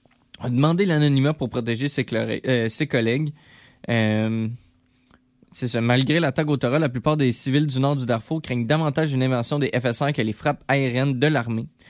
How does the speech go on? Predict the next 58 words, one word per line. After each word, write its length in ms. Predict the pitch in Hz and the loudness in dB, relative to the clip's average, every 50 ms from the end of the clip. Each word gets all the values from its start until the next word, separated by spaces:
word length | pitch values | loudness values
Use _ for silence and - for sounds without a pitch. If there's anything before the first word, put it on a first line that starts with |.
| - - - - - | -20 -20 -20 -10 -6
Ils 120 | 123 117 | -6 -2
pensent 240 | - 156 165 170 - | 0 0 0 0 0
que 60 | - 139 | 0 0
le 100 | 127 127 | 2 0
groupe, 380 | 127 123 143 160 151 - - - - - | 2 2 2 2 0 -2 -6 -8 -4 -2
le 240 | - 123 117 117 117 | -2 0 0 0 0
groupe 280 | 120 131 143 175 180 | 0 0 0 0 2
va 120 | 139 123 113 | 0 -2 0
commettre 340 | - 151 143 147 160 160 | 0 0 0 2 2 0
des 100 | 131 120 | 2 2
massacres, 420 | 113 123 135 139 - - 156 160 147 | 2 2 0 0 0 0 0 0 0
des 120 | 120 117 | 0 0
viols 180 | 107 123 139 139 | 0 0 0 2
de 100 | 135 120 | 0 0
masse 300 | 117 123 143 156 - - | 2 0 0 0 -2 -2
et 40 | 117 | -2
va 140 | 107 113 | -2 -2
piller 320 | 110 - - 160 156 165 170 | -2 -4 -4 -2 0 2 2
des 120 | 151 135 117 | 2 2 2
villes 160 | 127 139 139 | 2 0 0
entières, 440 | 131 117 107 - 117 117 127 147 165 - - - - - | 0 -2 -2 -2 0 0 0 -2 -4 -8 -16 -20 -16 -8
comme 160 | - 107 110 | -6 -4 -2
il 80 | 107 107 | 0 0
l'a 120 | 110 110 | 0 0
déjà 300 | 107 113 127 120 127 113 | 0 0 0 0 0 -2
fait 200 | - - 139 - - | 0 -2 -2 -2 -2
ailleurs 280 | 113 110 113 120 120 117 | -2 0 0 -2 -2 -4
au 60 | 113 | -6
Soudan. 340 | - - - 113 110 98 - - _ _ _ - - - - - - - - - - - _ - - - | -6 -8 -8 -6 -6 -6 -6 -8 _ _ _ -20 -20 -20 -20 -20 -20 -20 -20 -20 -20 -20 _ -10 -6 -4
Euh, 600 | 110 107 107 107 104 104 104 104 104 110 113 - - - _ _ _ _ - - | -2 0 0 0 0 -2 -2 -2 -4 -4 -6 -8 -10 -14 _ _ _ _ -20 -14
cependant, 500 | - - - 151 120 131 120 117 120 139 156 | -6 -2 0 0 2 2 0 2 2 2 2
la, 180 | 151 127 113 | 2 0 2
la 140 | 113 123 120 | 2 0 0
source 340 | 120 - - 175 165 - - | 0 0 -2 -2 0 0 0
avertit 460 | 135 127 120 117 - - - - 165 | 0 0 0 -2 -4 -6 -4 -2 -2
en, 260 | 151 135 127 127 - - | 0 0 0 -2 -2 -4
en 180 | - 113 113 117 | -6 -6 -6 -6
soi 220 | - - 170 170 | -4 -2 -2 0
que 120 | 156 - 110 | 0 0 0
l'armée 500 | 113 120 135 151 147 147 147 143 151 160 | 2 2 2 2 2 2 2 2 2 2
ne 120 | 156 131 | 2 0
pourra 240 | 110 - 120 120 113 | 0 0 -2 -2 0
pas 120 | - - | 0 -2
cibler 340 | - - - 170 156 165 170 | -2 -2 -2 0 2 2 0
précisément 640 | 170 147 147 139 135 - 135 127 127 127 123 135 147 | 0 0 -2 -2 -2 -2 -4 -2 -2 0 0 0 0
les 180 | 147 131 127 | 2 0 0
F 80 | 123 - | 0 -2
S 180 | 120 113 - - | -4 -2 -2 -2
R 180 | 120 131 151 | -2 -2 -4
si 120 | - - 127 | -4 -4 -2
le 120 | 117 113 | -2 -2
groupe 220 | 110 120 143 151 | 0 -2 -2 -2
s'infile 380 | - - - 156 147 - 170 165 | -2 0 0 0 0 0 0 0
dans 160 | 160 139 123 | 0 0 0
des 120 | 117 113 107 | 0 0 0
zones 220 | 117 131 139 127 | 0 0 0 0
densément 400 | 123 131 131 - 127 127 131 135 | 0 0 0 -2 -2 0 -2 0
peuplées, 400 | - 135 117 - - 113 120 | 0 0 -2 0 -2 -4 -4